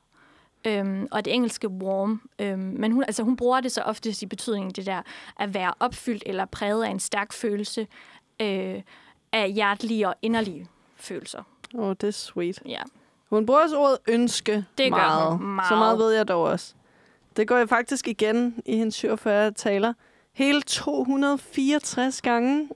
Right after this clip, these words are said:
Speaker 1: What?
Speaker 2: Men hun har også, øh, for vane at sådan,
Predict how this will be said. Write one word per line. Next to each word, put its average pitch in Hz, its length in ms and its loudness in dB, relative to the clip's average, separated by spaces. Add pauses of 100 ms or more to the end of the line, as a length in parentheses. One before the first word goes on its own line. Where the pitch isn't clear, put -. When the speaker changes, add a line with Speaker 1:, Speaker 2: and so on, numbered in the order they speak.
Speaker 1:
What? 480 680 -6 (220)
Speaker 2:
Men 233 280 2 (380)
hun 247 180 2
har 277 280 6
også, 269 180 0 (320)
øh, 202 60 0
for 208 140 -4
vane 190 460 0
at - 200 -4
sådan, 190 480 -6